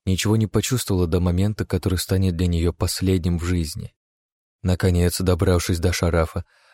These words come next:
Артём захлестнул Гароту ему на шею, одновременно с этим открывая выход пространственного тоннеля.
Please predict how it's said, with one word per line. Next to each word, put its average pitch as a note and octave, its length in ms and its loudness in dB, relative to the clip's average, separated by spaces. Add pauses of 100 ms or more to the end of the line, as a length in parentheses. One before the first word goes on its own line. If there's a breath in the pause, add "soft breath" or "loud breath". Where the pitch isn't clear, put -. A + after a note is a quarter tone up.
Артём F#2 420 2
захлестнул G2 520 0
Гароту G2 420 2
ему F#2 220 2
на F2+ 120 2
шею, E2 400 0 (240 soft breath)
одновременно F2+ 680 2
с - 100 -6
этим F#2+ 260 2
открывая F#2 460 2
выход F#2 380 -2
пространственного F#2 800 0
тоннеля. F2+ 540 -2